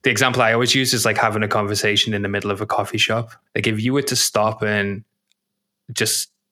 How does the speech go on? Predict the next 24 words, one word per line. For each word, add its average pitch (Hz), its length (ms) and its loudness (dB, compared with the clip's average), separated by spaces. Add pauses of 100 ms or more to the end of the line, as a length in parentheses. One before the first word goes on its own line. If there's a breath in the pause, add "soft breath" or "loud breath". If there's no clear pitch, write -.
listen 113 720 -2 (160)
to 101 400 0 (220)
the 107 100 0
amount 107 260 0
of 139 80 -2
shit - 420 2
that 113 180 0
goes 113 240 0
<laughs> - 0 -
on 160 420 2 (100)
in, 117 200 2
like, 107 220 0
a 110 40 -4
coffee 113 320 0
shop, - 200 2
you've 113 140 0
got 110 200 2 (180)
all 123 160 2
the 117 120 2
orders 113 320 0
being 104 240 -2
processed, 104 680 0
you've 101 160 -6
got, 95 360 0